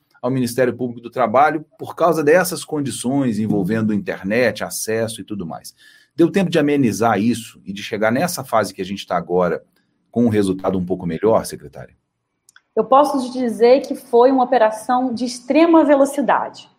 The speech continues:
Speaker 2: né? Mas que diante da desigualdade dramática que a gente tem no nosso, no nosso país, e você falou muito bem, Minas Gerais é um, não dá nem pra dizer que é um Brasil pequeno, porque não é pequeno, né? Mas é como se fosse, é, né, um reflexo de toda a realidade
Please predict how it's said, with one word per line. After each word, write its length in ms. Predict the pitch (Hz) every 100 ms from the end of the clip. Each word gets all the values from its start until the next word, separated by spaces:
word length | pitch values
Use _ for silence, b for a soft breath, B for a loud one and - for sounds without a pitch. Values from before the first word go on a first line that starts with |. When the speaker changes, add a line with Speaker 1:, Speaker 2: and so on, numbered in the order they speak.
| -
Speaker 2:
né? 240 | 190 202 196 B B B
Mas 200 | 226 220
que 100 | 240
diante 840 | 226 247 269 370 - 330 302 285
da 220 | 196 233
desigualdade 1200 | 285 285 247 226 214 220 220 208 220 202 190 180 170
dramática 560 | 214 208 208 262 -
que 80 | 220
a 40 | 214
gente 200 | 214 -
tem 160 | 202
no 100 | 196
nosso, 440 | 190 190 196 202 185 _ -
no 140 | 185
nosso 300 | 190 202 -
país, 340 | 202 190 190
e 60 | 185
você 240 | 185 196
falou 280 | 202 208 214
muito 220 | 220 226
bem, 240 | 208 202 196
Minas 240 | 208 220
Gerais 380 | 214 196 220 233
é 80 | 240
um, 200 | 233 226 - B B
não 100 | 226
dá 120 | 247
nem 120 | 285 330
pra 120 | 370
dizer 180 | 269 294
que 80 |
é 20 | 277
um 80 |
Brasil 320 | 254 247 247 262
pequeno, 400 | 262 262 262 269
porque 200 | 277 285
não 100 | 285
é 60 |
pequeno, 540 | 285 - - 196 180 185
né? 140 | 214
Mas 260 | 226 220 226
é 240 | 220 247 B B B
como 220 | 220 226
se 160 | -
fosse, 560 | 240 226 240 240 277 254 b -
é, 460 | 196 196 190 170
né, 260 | 185 254 339
um 220 | 254 240
reflexo 720 | 240 240 240 226 240 285 -
de 100 | 226
toda 180 | 247 254
a 40 |
realidade 440 | 277 240 220 220